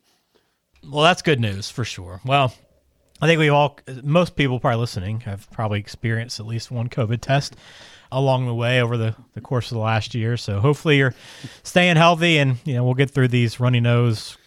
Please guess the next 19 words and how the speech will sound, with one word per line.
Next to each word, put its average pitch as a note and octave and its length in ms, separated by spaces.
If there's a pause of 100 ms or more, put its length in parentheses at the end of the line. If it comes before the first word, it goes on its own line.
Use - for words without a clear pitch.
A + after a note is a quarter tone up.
(240)
cold, A2+ 520
daycare, A2 640 (140)
you G2+ 100
know, F#2+ 140 (360)
things G#2+ 320
that A#2 100
we G#2+ 100
deal A2 240
with A2 200
from A#2 120
time G#2+ 200
to G2 60
time, G2+ 340
but F#2+ 180 (600)
keep - 220
pressing B2 300
forward. A#2 320
And D#3+ 100
we'll D#3 220